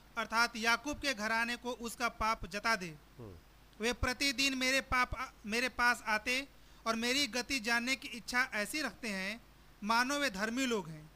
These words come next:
Speaker 1: जिन्होंने अपने खुदा के नियमों को नहीं टाला।
Speaker 2: हम्म।
Speaker 1: वे मुझसे धर्म के नियम पूछते और खुदा के निकट आने से प्रसन्न होते हैं।"
Speaker 2: खुदावंद कहते हैं यशायाह नबी से, "जा और गला खोल के पुकार।" किस बात को पुकार?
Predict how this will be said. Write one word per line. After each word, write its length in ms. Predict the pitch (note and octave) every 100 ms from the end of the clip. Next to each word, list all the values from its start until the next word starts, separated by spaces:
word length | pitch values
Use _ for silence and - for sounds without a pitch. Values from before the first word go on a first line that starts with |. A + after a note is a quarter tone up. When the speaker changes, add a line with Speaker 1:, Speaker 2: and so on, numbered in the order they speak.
| - - - -
Speaker 1:
जिन्होंने 360 | A3+ B3+ C4 C#4+
अपने 340 | B3+ A#3 C#4
खुदा 320 | C#4 B3+ B3+ B3
के 160 | C#4
नियमों 340 | B3 B3 B3+ C#4
को 120 | C4
नहीं 240 | A3 C4
टाला। 260 | C4 G3+ E3
Speaker 2:
हम्म। 380 | D3+ C3+ A2+ F2 - - -
Speaker 1:
वे 140 | A3+ C#4
मुझसे 600 | C4 B3+ C4+ D4+ D4 C#4+
धर्म 400 | G#3+ E3 C#4+ D4
के 200 | D4 C#4
नियम 320 | C4+ C#4 C#4+
पूछते 540 | - A#3+ - B3 C4+ - - - -
और 140 | B3+ C4+
खुदा 320 | C4 B3+ B3+
के 180 | D4+ D4
निकट 360 | C#4 C#4+ C#4
आने 340 | A#3 A#3 B3 B3+
से 200 | C#4+ C#4
प्रसन्न 400 | B3 G#3+ C#4 B3
होते 220 | A3 F#3+
हैं।" 260 | D#3 D3+ - -
Speaker 2:
खुदावंद 420 | G#3+ D#4 E4 B3+
कहते 280 | A#3+ A#3 G#3+
हैं 380 | G3+ G#3 A#3 - -
यशायाह 300 | G3 A3 A#3
नबी 220 | G3 D#3+
से, 140 | G3
"जा 340 | E3+ G3+ F3 G2+ - - - - - F3+
और 160 | F3
गला 280 | D3+ G#3+ A#3
खोल 280 | - G3+ G#3
के 120 | G#3+
पुकार।" 420 | - F#3 F3+ C3 - - - - - - - - - - - - - -
किस 140 | B3 G#3+
बात 240 | A#3+ B3
को 80 | C4+
पुकार? 420 | A#3+ B3 B3+ C#4+